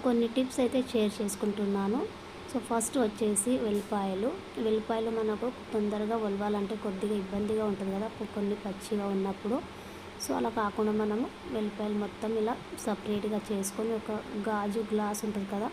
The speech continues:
ఆ సీసాలో వేసుకొని ఇలా వేసుకొని ఆ మూత పెట్టేయాలి. పెట్టేసి అటు ఇటు ఒక పది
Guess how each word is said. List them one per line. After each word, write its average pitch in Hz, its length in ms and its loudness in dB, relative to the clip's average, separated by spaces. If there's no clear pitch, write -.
ఆ 220 140 0
సీసాలో 214 500 4
వేసుకొని 196 560 0
ఇలా 220 160 0
వేసుకొని 226 420 0
ఆ - 100 2
మూత 208 140 2
పెట్టేయాలి. 202 580 0
పెట్టేసి 233 500 2
అటు 226 180 2
ఇటు 214 160 2
ఒక 240 200 -4
పది 214 220 0